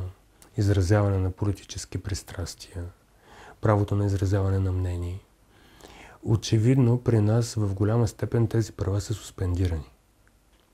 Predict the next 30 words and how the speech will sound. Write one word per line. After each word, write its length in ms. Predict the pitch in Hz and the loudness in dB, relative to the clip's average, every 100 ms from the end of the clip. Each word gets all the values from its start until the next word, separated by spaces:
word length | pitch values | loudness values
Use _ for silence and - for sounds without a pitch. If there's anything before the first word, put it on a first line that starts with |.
| _ - _ _ _ - - - - - _ - | _ -20 _ _ _ -20 -20 -20 -20 -20 _ -2
Или 160 | 131 120 | 2 4
казано 340 | 131 127 135 | 4 6 4
с 220 | 120 104 101 | 4 0 2
други 280 | 107 101 | 2 2
думи, 280 | 98 113 127 | 2 4 4
ние, 540 | 127 120 123 123 120 110 - - | 4 4 2 2 0 -2 -4 0
ние 100 | 120 | 0
сме 160 | - 104 | 2 2
демокрация, 520 | 101 95 117 113 104 | 2 2 0 0 0
но 120 | 95 | 2
не 140 | 98 | 0
съвсем. 400 | 90 - - 78 - _ _ _ _ _ _ _ _ _ _ _ - - - - - | -2 -10 -12 -12 -14 _ _ _ _ _ _ _ _ _ _ _ -20 -18 -18 -14 -6
Доколкото 680 | - - 160 160 143 - 127 | -4 6 6 6 2 2 4
знам, 440 | 117 139 147 143 | 6 6 4 2
по 220 | - 127 | 2 0
част 380 | - 139 131 - | 2 2 2 0
от 160 | 123 - | -4 -2
течовете 580 | 120 113 101 104 101 104 | -2 -2 0 -2 -2 -2
на 120 | 101 | -2
данни, 800 | 98 95 98 95 98 95 95 101 | -2 -2 0 0 0 -2 -2 -4
когато 320 | - 95 92 | -4 -4 -6
стана 300 | - - 98 | -8 -4 -2
ясно, 280 | 87 80 90 | -2 -2 -6
че 120 | - | -6
са 120 | - - | -12 -14
следени 580 | - 95 90 92 92 | -6 -2 0 0 0
и 40 | 92 | -4
слушани 460 | - 101 - 92 | -4 -6 -4 -6
други 300 | 90 98 101 | -2 0 0
колеги, 560 | - - 82 85 95 | -4 -10 -8 -6 -6